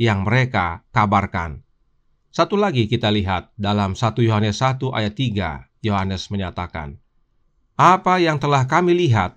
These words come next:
dan yang telah kami dengar itu, kami beritakan kepada kamu juga, supaya kamu pun beroleh persekutuan dengan kami,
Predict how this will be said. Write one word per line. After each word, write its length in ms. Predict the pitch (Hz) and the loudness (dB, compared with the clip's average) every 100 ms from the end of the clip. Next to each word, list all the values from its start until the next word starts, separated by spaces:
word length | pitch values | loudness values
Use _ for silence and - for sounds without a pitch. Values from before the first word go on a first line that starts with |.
| - | -4
dan 240 | 117 120 | 2 4
yang 240 | 123 120 110 | 6 4 2
telah 240 | 123 110 | 2 2
kami 320 | 151 160 156 | 4 2 2
dengar 240 | 147 147 143 | 0 0 2
itu, 400 | 175 170 110 90 _ _ - | 0 2 -2 -2 _ _ -2
kami 320 | 110 120 113 | 2 4 4
beritakan 640 | 113 113 135 147 143 139 | 2 2 2 2 0 -2
kepada 320 | 131 135 127 123 | 0 0 0 0
kamu 320 | 135 147 160 | 0 0 0
juga, 480 | 180 160 110 73 - _ _ - | 0 0 0 -2 -10 _ _ -6
supaya 480 | - 131 110 107 104 | -2 2 2 2 2
kamu 320 | 110 120 120 | 2 4 4
pun 320 | 160 117 95 | 4 4 0
beroleh 480 | 101 113 139 147 143 | 0 4 4 4 0
persekutuan 880 | 147 123 131 156 156 156 110 95 95 | 0 0 0 0 0 2 0 0 -2
dengan 320 | 110 107 107 | 0 0 2
kami, 480 | 117 131 170 214 | 2 2 0 -4